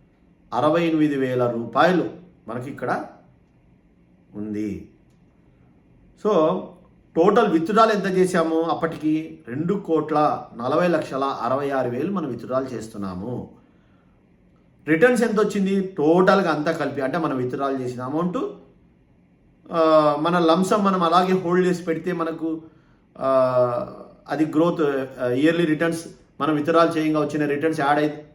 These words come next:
వెళ్ళిపోయింది కదా, అది ఎంత ఉంది? టోటల్ అమౌంట్ తొమ్మిది కోట్ల నలభై రెండు లక్షల ముప్పై ఏడు వేల రూపాయలు మనకు మన అకౌంట్‌లో ఉంటది. అప్పుడు మనము విత్‌డ్రాల్ చేసుకోవాలా, లేదా మన పిల్లలకు అది ట్రాన్స్‌ఫర్ అట్లాగే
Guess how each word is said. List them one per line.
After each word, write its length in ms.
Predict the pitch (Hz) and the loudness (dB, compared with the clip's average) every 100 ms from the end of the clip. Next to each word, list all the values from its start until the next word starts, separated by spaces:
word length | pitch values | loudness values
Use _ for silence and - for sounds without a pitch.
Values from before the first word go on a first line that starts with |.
| _ _ - | _ _ -10
వెళ్ళిపోయింది 400 | 143 156 151 151 | -4 0 0 0
కదా, 240 | 214 220 - - | 0 -2 -8 -8
అది 200 | 104 92 - _ _ _ _ - _ _ - | -8 -10 -18 _ _ _ _ -20 _ _ -6
ఎంత 180 | 156 156 | 0 2
ఉంది? 640 | 156 143 147 151 151 - - _ _ _ _ _ | 2 0 -2 -4 -6 -14 -20 _ _ _ _ _
టోటల్ 260 | 196 214 147 | -8 -2 0
అమౌంట్ 340 | 139 139 147 - - | 0 -2 -4 -6 -6
తొమ్మిది 340 | 135 151 185 185 | -4 0 0 2
కోట్ల 440 | 160 156 151 143 131 | 2 2 2 2 0
నలభై 200 | 135 139 | -2 -2
రెండు 200 | 135 131 | -2 -4
లక్షల 480 | 127 - 147 233 - - - | -4 -6 -6 -6 -10 -20 -12
ముప్పై 320 | 123 123 143 | -12 -6 -2
ఏడు 120 | 143 135 | 0 0
వేల 280 | 127 123 | 0 -2
రూపాయలు 540 | 117 113 101 127 165 233 | -2 -6 -4 -4 -2 -2
మనకు 480 | 135 151 277 440 - - - | -2 -2 -6 -8 -10 -20 -10
మన 80 | 131 | -8
అకౌంట్‌లో 360 | 131 151 147 160 | -6 -6 -6 -6
ఉంటది. 360 | 120 117 87 - _ _ _ _ _ _ _ _ _ - | -4 -6 -10 -16 _ _ _ _ _ _ _ _ _ -8
అప్పుడు 260 | 131 165 156 | -4 -2 0
మనము 360 | 151 143 135 | 0 0 -4
విత్‌డ్రాల్ 540 | 120 107 135 156 156 135 | -6 -6 0 0 2 -2
చేసుకోవాలా, 460 | 131 - 139 135 | -6 -6 -4 -2
లేదా 240 | 127 - 131 | -2 -4 -4
మన 180 | 120 | -6
పిల్లలకు 420 | - 123 139 147 143 | -6 -4 -2 0 -2
అది 160 | 123 | -4
ట్రాన్స్‌ఫర్ 440 | 123 113 127 131 117 | -6 -8 -6 -6 -6
అట్లాగే 500 | 107 135 139 - | -2 -2 -4 -8